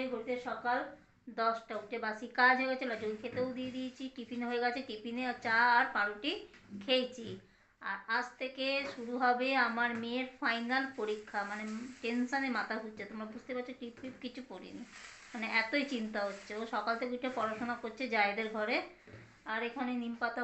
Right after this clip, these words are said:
বসে বসে ছাড়াচ্ছে। নিম পাতা ভাজা করব, এঁচোড়ের তরকারি করব আর টক ডাল করব, ঠিক আছে?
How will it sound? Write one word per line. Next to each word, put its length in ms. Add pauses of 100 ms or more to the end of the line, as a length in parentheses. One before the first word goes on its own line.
বসে 240
বসে 240 (360)
ছাড়াচ্ছে। 520 (680)
নিম 220
পাতা 200 (120)
ভাজা 240 (120)
করব, 280 (380)
এঁচোড়ের 420
তরকারি 340 (100)
করব 180 (100)
আর 60 (100)
টক 140 (140)
ডাল 140 (140)
করব, 200 (1500)
ঠিক 180
আছে? 140